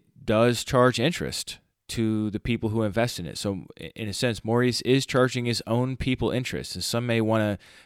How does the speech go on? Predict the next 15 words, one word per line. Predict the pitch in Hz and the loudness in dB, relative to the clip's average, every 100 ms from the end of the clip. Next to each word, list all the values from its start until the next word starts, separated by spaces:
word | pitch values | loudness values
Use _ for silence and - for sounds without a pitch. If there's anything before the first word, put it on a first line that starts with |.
| - | 0
criticize | 127 127 120 123 113 117 | 6 6 6 6 6 4
him | |
for | 107 117 | 0 2
that. | 101 101 113 - _ _ - - _ - | 4 2 0 -6 _ _ -20 -20 _ -6
After | 107 120 | 0 4
all, | 110 | 4
the | 104 | 4
Israelites | 113 110 117 117 120 - | 0 2 2 4 2 2
were | 104 110 | 2 2
forbidden | - 120 107 104 113 | 2 2 2 0 -2
from | - 104 101 | -4 -4 -4
charging | 107 101 98 | -2 -2 -2
each | 98 98 104 | -6 -4 -2
other | 101 90 | 0 -2
interest | 104 101 95 92 - | -4 -4 -4 -4 -8